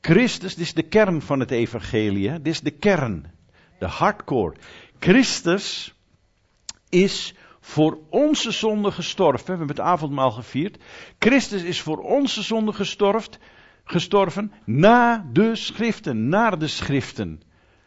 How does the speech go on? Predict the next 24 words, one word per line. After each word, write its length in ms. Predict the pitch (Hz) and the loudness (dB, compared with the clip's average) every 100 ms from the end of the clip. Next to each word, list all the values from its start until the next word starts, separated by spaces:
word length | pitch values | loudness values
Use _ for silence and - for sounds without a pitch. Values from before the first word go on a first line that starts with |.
| _ _ | _ _
Dus 160 | 120 131 | -6 -2
met 180 | 180 135 | 0 2
andere 360 | 208 240 226 | 2 2 2
woorden, 560 | 180 165 147 196 220 - _ _ _ _ _ _ _ _ _ - | 4 6 6 2 -4 -10 _ _ _ _ _ _ _ _ _ -4
het 120 | 131 | -4
stond 380 | - 254 254 214 | 0 0 2 2
al 140 | 185 | 2
in 160 | 185 160 | 2 -2
het 120 | 131 | -2
woord 260 | 165 175 | -2 -2
van 160 | - 151 | -4 -8
God 360 | - 120 - - | -8 -12 -14 -6
dat 180 | 110 139 | -2 -2
hij 80 | 123 | -4
voor 160 | 120 | -8
onze 300 | 123 156 - | -6 -6 -8
zonde 360 | 101 156 147 135 | -8 -6 -4 -6
zou 180 | 135 117 | -8 -10
sterven. 560 | - 127 104 - 78 _ _ _ _ _ | -4 -4 -4 -8 -20 _ _ _ _ _
Dat 140 | 120 107 | -6 -4
is 80 | 131 | -2
een 180 | 127 | -2
dubbele 340 | 95 190 180 151 | 4 4 2 -2
bevestiging. 800 | 135 - 131 - - - 95 | -4 -4 -8 -10 -16 -16 -16